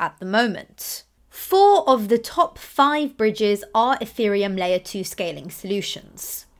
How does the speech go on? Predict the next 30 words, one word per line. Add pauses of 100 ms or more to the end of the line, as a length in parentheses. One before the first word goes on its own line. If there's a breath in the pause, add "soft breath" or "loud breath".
(100)
D
Y
D
X
is
a
decentralized
derivative
exchange
protocol
that
operates
on
its
own
Ethereum
scaling
solution. (320 soft breath)
The
protocol
with
the
most
smart
money
depositors
and
total
depositors
is